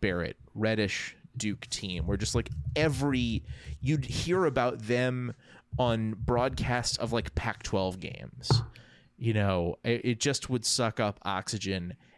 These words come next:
everywhere you looked. And, like, I,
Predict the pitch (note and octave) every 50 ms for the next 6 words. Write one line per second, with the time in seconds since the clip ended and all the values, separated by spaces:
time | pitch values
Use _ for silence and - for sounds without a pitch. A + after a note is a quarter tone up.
0 | _ _ - - _ _ _ _ _ - C3+ C3+ B2+ B2+ B2+ B2 B2+ B2+ B2+ B2
1 | B2 A#2 G#2+ A2 G#2 G#2 G2+ G2 G2 F#2+ F#2 F#2 F2+ - - - - G#2+ G#2 G#2
2 | F#2+ - F#2 F#2 F#2+ G2+ G#2 F2+ - - - - - - - - - _ _ _
3 | - - - - _ _ _ - B2 B2 B2 A#2+ A#2 A#2 A2+ A2+ G#2+ - - -
4 | - _ _ _ _ _ _ _ _ _ _ _ _ _ _ _ _ _ _ _
5 | _ _ _ - - - _ _ _ _ - -